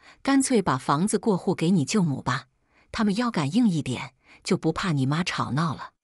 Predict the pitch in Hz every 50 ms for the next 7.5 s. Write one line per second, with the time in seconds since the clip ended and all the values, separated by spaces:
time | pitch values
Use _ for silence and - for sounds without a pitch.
0 | _ _ _ _ _ _ _ _ _ _ _ - 214 185 180 - 185 226 285 285
1 | 202 147 - 196 175 151 139 - 120 120 135 - - - - - _ _ _ _
2 | _ _ _ - _ - 285 269 240 294 240 - 196 160 180 226 233 - 214 170
3 | - - - - - - 190 170 - 196 185 185 - 190 147 131 - - 175 165
4 | 165 - 156 139 160 - - 208 202 - - 131 - - _ _ _ _ _ _
5 | - 156 147 - - 175 - 139 - 127 - - 127 120 - - _ _ _ _
6 | _ _ _ _ _ _ _ _ - - 233 202 180 196 170 - 196 180 - -
7 | 156 151 - - 165 151 131 135 135 -